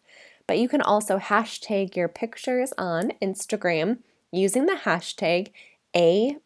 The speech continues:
P Q resolution. By the end of the year, you'll have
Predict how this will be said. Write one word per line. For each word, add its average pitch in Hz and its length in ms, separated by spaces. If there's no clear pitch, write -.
P 196 520
Q 175 580
resolution. 185 880
By 226 160
the - 240
end 349 160
of 403 120
the 254 80
year, 165 340
you'll 226 240
have 240 380